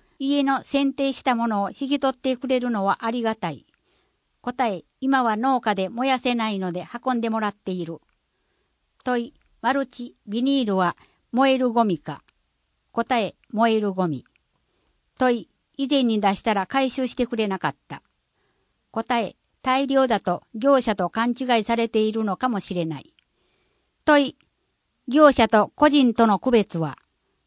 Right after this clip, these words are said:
答え、家庭菜園程度なら回収すると思う。小分けにしてもらえれば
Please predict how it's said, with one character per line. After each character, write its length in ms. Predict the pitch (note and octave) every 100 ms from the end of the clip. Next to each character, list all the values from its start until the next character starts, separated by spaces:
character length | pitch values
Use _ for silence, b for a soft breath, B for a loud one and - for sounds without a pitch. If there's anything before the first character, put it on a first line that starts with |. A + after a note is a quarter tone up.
| _ _ _
答 320 | - B3+ C4 G3+
え、 160 | - _ _ _
家 140 | B3+ C4+
庭 180 | D4 C#4
菜 280 | D4 C#4+
園 160 | C4+ C4
程 220 | C4+ C4
度 120 | A#3
な 140 | G3 F#3
ら 140 | F3
回 240 | - C4+ B3
収 160 | C4
す 120 | B3
る 120 | B3 A#3+
と 140 | G3+
思 280 | F#3 E3 C#3
う。 80 | - b b b
小 120 | - C#4+
分 180 | C4+
け 80 | C#4+
に 140 | C4 B3
し 80 |
て 120 | - B3
も 120 | B3
ら 120 | A#3
え 100 | A3+
れ 120 | F#3+
ば 160 | F3